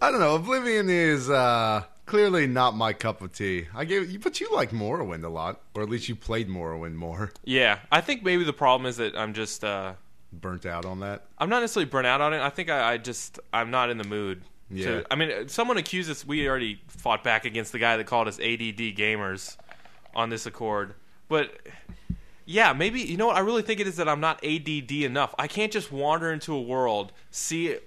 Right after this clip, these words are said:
Speaker 2: one dungeon after another, and be like, "Ooh, a new dungeon.
Speaker 1: Yeah.
Speaker 2: Ooh, a new dungeon! Ooh, a new dungeon."
Speaker 1: I love going into a cave and getting some guy's book, 'cause that never gets old.
Speaker 2: Well, and I, I'm not even getting books. Like, I fight my way to the end of this dungeon, and all I find is, you know,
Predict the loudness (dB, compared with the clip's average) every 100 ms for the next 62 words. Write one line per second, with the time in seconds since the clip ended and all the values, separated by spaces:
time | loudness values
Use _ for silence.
0 | -14 0 2 2 2 4 4 0 2 2
1 | 2 -2 0 0 0 0 2 6 8 8
2 | 6 8 8 6 0 0 2 6 8 8
3 | 8 8 4 8 8 8 2 -2 -6 -8
4 | 2 6 8 8 6 6 6 8 8 10
5 | 10 8 6 -8 0 8 8 8 6 4
6 | 4 4 6 6 4 0 2 2 2 4
7 | 4 6 6 6 -2 4 6 6 2 -16
8 | -4 0 4 4 6 4 2 0 -2 -2
9 | 0 -2 -2 2 2 0 -6 -8 -8 -8
10 | -12 -20 -6 -4 0 0 0 0 -2 -2
11 | 0 2 2 0 0 0 0 0 0 0
12 | -2 0 -2 -2 -4 -2 -6 -4 -2 -2
13 | -2 -6 -4 -8 -4 0 2 2 0 0
14 | 2 0 -2 -4 -4 -6 -8 -4 -2 2